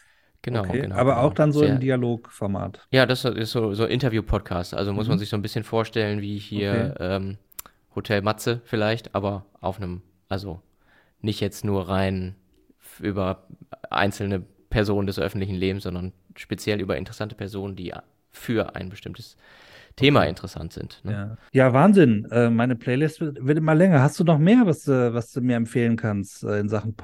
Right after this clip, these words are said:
Speaker 1: Ja,
Speaker 2: Podcasts?
Speaker 1: äh, also zwei Sachen, die, mit denen ich angefangen habe damals, als es noch gar keine Podcasts so richtig gab, sondern da gab's halt einfach die öffentlich-rechtlichen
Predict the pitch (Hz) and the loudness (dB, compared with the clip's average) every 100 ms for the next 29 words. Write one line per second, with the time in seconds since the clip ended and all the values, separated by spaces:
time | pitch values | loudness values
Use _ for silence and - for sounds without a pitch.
0 | 123 127 156 - - 107 107 - 143 147 | 2 4 4 2 -2 -2 -2 0 -2 -2
1 | - 143 151 151 180 175 143 - 147 156 | 0 4 4 4 0 -2 -6 -6 -4 -2
2 | 156 - 117 196 - 202 165 147 143 139 | -2 -2 -2 -2 -4 -4 -2 0 0 0
3 | 127 - 139 131 147 135 127 127 127 - | -2 -4 -6 -4 -2 0 0 0 -4 -8
4 | 156 - 143 - 123 143 120 - 131 170 | -8 -6 -6 -6 -6 -4 -2 2 2 2
5 | 143 113 113 110 - 107 110 - 110 101 | 0 0 -2 -6 -4 -2 -2 -2 -2 -2
6 | 107 113 - 107 101 113 107 - 107 113 | -4 -8 -6 -4 -2 -2 -6 -4 -4 -4
7 | 113 110 113 107 | -6 -6 -4 -4